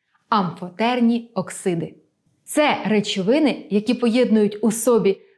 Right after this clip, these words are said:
властивості як основних, так і кислотних оксидів. А сьогодні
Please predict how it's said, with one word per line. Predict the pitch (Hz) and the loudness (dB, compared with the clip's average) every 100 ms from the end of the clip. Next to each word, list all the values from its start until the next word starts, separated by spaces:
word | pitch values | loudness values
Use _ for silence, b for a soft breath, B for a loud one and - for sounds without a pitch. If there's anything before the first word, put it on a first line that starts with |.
| - | -4
властивості | 214 220 - 220 202 - 202 190 _ _ _ _ | -2 0 0 2 2 -2 -8 -8 _ _ _ _
як | 190 247 185 - | 0 2 0 -6
основних, | 175 - - 196 262 320 349 339 - _ _ _ _ _ | -12 -10 -2 2 2 2 0 -4 -10 _ _ _ _ _
так | 370 349 | -2 0
і | 330 | 0
кислотних | 320 269 - 202 214 285 294 285 240 | 2 0 2 2 4 2 2 0 -4
оксидів. | - - 190 170 - _ _ _ - | -4 0 0 -2 -10 _ _ _ -4
А | 254 | -2
сьогодні | - 226 175 190 254 247 196 | 0 0 0 0 2 0 -2